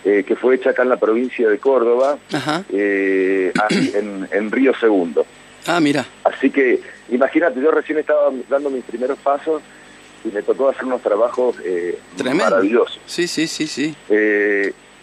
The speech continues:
Speaker 1: después de unos años, bueno, el frigorífico cerró por cuestiones, eh, de, de, de país y de comerciales.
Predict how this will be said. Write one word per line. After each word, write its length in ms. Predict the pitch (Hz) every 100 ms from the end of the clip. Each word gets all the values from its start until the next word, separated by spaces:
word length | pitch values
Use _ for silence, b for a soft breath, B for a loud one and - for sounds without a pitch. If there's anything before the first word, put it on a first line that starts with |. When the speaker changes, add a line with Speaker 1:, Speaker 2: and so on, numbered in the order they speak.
| -
Speaker 1:
después 300 | 156 - 196
de 60 |
unos 200 | 185 170
años, 180 | 170 170
bueno, 180 | 160 139
el 120 | 135
frigorífico 540 | 127 131 135 139 131 120
cerró 300 | 127 139 170
por 180 | 139 92 - - -
cuestiones, 500 | 98 - 117 113 98 87
eh, 200 | 85 85 - -
de, 160 | 92 82
de, 220 | 92 92
de 140 | 92
país 520 | 90 101 143 147 143 98
y 240 | 101 90
de 120 | 87
comerciales. 640 | - 98 - - 143 143